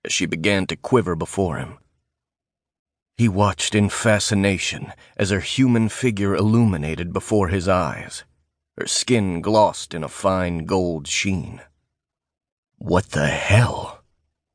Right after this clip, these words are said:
"Stay away," she hissed, covering her breasts with her arm. "I can't,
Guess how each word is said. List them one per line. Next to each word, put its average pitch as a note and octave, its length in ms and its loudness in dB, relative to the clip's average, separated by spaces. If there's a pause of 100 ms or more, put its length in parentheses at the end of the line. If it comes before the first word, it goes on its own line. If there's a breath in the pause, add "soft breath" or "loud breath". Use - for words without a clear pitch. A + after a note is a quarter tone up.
(840)
"Stay F3+ 680 2 (440 loud breath)
away," G3 600 4 (600 loud breath)
she G2 200 -2
hissed, - 520 -8 (640)
covering G#2+ 440 2
her G#2 120 0
breasts F#2 640 0
with F#2 160 -2
her F#2 140 4
arm. F2 380 0 (1200 loud breath)
"I G#3+ 100 6
can't, F#3 420 -2